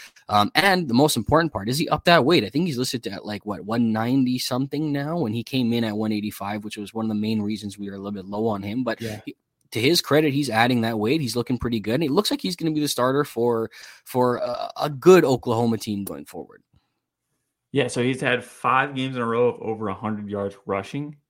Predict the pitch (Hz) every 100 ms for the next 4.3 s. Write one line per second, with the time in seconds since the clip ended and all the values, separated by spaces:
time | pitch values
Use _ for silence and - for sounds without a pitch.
0 | - - - 220 202 214 220 117 - 208
1 | 113 107 101 101 101 110 - 113 - 117
2 | 104 123 104 101 101 - - - 104 101
3 | 117 120 - _ _ _ _ _ - 117
4 | 104 98